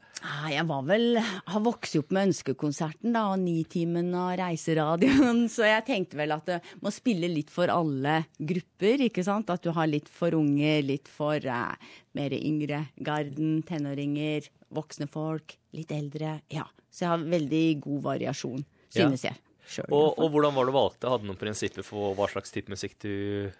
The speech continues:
Speaker 2: valgte?
Speaker 1: Eh, norsk på norsk, ja, stort sett. Jeg hadde noen unntak, så klart,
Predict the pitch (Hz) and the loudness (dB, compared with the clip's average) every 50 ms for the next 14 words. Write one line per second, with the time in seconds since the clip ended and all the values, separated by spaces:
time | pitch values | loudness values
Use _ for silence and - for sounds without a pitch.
0 | _ _ _ 127 110 113 104 101 107 104 104 104 120 143 185 185 - - 190 196 | _ _ _ -2 2 2 2 4 2 0 0 0 0 0 0 -2 -4 -4 -2 0
1 | 214 247 254 - - - - _ - 302 220 147 110 - - - - - - - | 0 0 0 -2 -6 -6 -6 _ 0 2 2 2 -2 -4 -6 -8 -8 -8 -12 -14
2 | - - - _ - 147 143 - - - _ _ - - - 185 190 185 - - | -14 -16 -20 _ -4 -4 -4 -4 -6 -12 _ _ -16 -4 -2 0 0 0 0 0
3 | - 139 131 139 - 160 165 185 165 139 123 160 185 185 170 165 160 151 143 135 | 0 0 0 2 0 0 0 0 -2 -2 -2 0 0 2 2 2 2 2 0 -2
4 | 117 - 113 107 - - - 127 - 143 143 143 - _ - | -2 -2 -4 -6 -6 -8 -10 -8 -6 -6 -6 -6 -8 _ -20